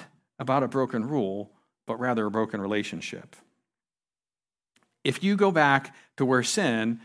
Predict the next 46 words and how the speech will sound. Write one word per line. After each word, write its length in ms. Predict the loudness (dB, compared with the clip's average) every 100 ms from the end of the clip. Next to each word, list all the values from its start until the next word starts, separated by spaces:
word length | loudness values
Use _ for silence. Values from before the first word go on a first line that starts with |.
| _ -2
entered 320 | 2 2 0
the 60 |
world, 440 | 0 2 2 0 -8 -8
if 100 | 2
we 80 | 4
were 160 | 6
to 120 | 6 6
look 260 | 4 4
at, 160 | 2 2
at 180 | -4 0
Genesis 540 | 4 4 4 0 -4
three, 220 | -2 0
we 100 | 2
walk 280 | 4 4 4
back 260 | 4 4 4
there. 120 | 2
I'm 80 | 4
gonna, 200 | 4 2 -6 _ 2
I'm 120 | 6
gonna 120 | 6
read 240 | 6 6
the 80 | 6
account 320 | 4 4 2
for 200 | 0 -2
you. 280 | 0 -4 -8 -16 -20 _ 2
Um, 360 | 4 2 -2 -10 _ 0
so 180 | 6
in 80 | 6
Genesis 400 | 6 4 4 0
three, 220 | 0 2
it 100 | 4
says 220 | 4 2 4
this. 240 | 0 0
It 100 | 0
says, 240 | 2 2
"You 100 | 2
won't 260 | 2 2 0
die," 360 | -4 -2 -4 -6 -8
the 80 | -2
serpent 440 | 0 2 0 -4
replied 360 | -4 0 0 0
to 60 |
the 100 | -6
woman. 420 | -4 -2 -4 -4 -14 _ _ _ _ -8
"God 260 | 2 4 4
knows 580 | 4 6 4 2 -2